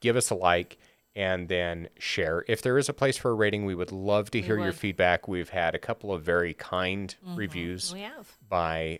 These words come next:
Speaker 1: our listeners, and we're, we're excited
Speaker 2: We are.
Speaker 1: because this is just gonna help us reach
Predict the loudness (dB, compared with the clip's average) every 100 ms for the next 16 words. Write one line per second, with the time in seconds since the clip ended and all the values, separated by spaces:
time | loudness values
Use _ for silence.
0 | -6 -4 -2 -2 -2 -4 -4 -6 -12 -20
1 | -20 _ -8 -4 -2 -4 -4 -8 -12 -18
2 | _ -2 0 0 -2 -2 -2 -4 -2 -2
3 | -2 -6 _ -4 0 0 0 0 0 -2
4 | -4 -4 -2 0 0 2 0 2 0 0
5 | -2 -4 -4 -4